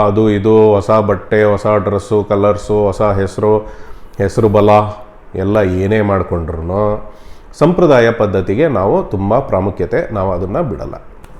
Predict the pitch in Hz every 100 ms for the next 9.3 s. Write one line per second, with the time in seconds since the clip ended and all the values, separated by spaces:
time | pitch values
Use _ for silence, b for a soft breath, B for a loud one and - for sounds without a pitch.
0 | - - - - 113 113 139 139 131 117
1 | 127 147 98 98 101 107 110 - B B
2 | B - 175 175 160 135 - 117 117 139
3 | 165 113 117 185 - 110 107 120 120 135
4 | 101 117 107 98 110 120 113 107 104 101
5 | 110 92 98 104 98 131 143 95 110 143
6 | 101 95 104 90 92 87 87 170 - B
7 | B B B B 135 123 123 101 110 185
8 | - - 101 104 101 90 80 80 92 87
9 | 76 71